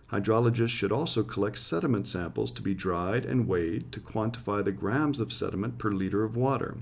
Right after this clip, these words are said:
When this value is multiplied by the number of liters per second of flow,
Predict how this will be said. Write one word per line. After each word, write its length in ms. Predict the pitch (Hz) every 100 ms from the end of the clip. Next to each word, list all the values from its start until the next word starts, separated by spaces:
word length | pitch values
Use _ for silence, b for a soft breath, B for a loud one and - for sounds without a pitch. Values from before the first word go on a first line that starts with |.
| - - B B B B B B
When 140 | 113
this 120 | 123
value 340 | 120 110 107 104
is 120 | 104
multiplied 580 | 113 165 - 107 98 95
by 140 | 92
the 100 | 95
number 340 | 95 110 107
of 140 | 104 98
liters 300 | 101 98 98
per 160 | -
second 480 | 98 - 90 98 87
of 80 | 85
flow, 640 | - 160 175 117 85 -